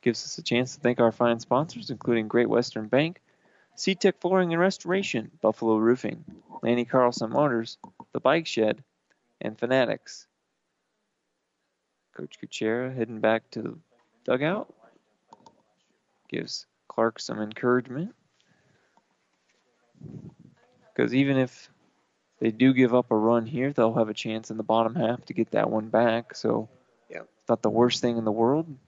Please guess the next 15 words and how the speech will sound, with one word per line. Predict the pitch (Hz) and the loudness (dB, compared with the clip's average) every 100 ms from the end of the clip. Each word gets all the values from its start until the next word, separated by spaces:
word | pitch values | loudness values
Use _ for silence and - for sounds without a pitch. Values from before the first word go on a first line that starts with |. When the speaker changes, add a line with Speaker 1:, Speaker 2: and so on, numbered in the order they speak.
| _ | _
Speaker 1:
We | 117 113 | -6 -2
need | 113 107 | 2 4
outs, | 120 135 - | 4 4 -2
so | - 117 110 110 _ _ | -4 -2 -2 -4 _ _
give | 120 | -4
'em | 117 110 | -2 -2
maybe | 113 110 | 0 0
something | - 123 - | 0 -2 0
to | 113 | -2
hit | 120 127 | 0 0
here | 123 120 131 | 2 2 2
and | 120 | 0
don't | 123 - | -2 0
hit | 135 139 | -2 0
anybody. | 127 117 127 185 | 0 4 4 2